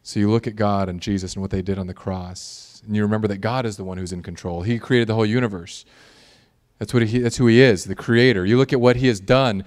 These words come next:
He sent Jesus who died. And in the moment that he died, all hope was lost. Everyone thought, "This can't be it.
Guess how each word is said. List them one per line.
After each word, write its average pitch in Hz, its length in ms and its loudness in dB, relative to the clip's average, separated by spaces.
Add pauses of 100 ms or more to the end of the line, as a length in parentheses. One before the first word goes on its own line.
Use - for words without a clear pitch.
(180)
He 151 120 2
sent 151 280 2
Jesus 151 440 4 (200)
who 151 100 6
died. 135 540 4 (180)
And 151 140 0
in 156 80 4
the 147 40 2
moment 160 300 4
that 185 100 6
he 175 100 6
died, 156 360 6
all 160 240 8
hope 185 260 6
was 147 140 2
lost. 143 480 8
Everyone 165 320 4
thought, 175 260 8 (160)
"This 214 400 6
can't 226 320 4
be 226 180 6
it. 285 200 12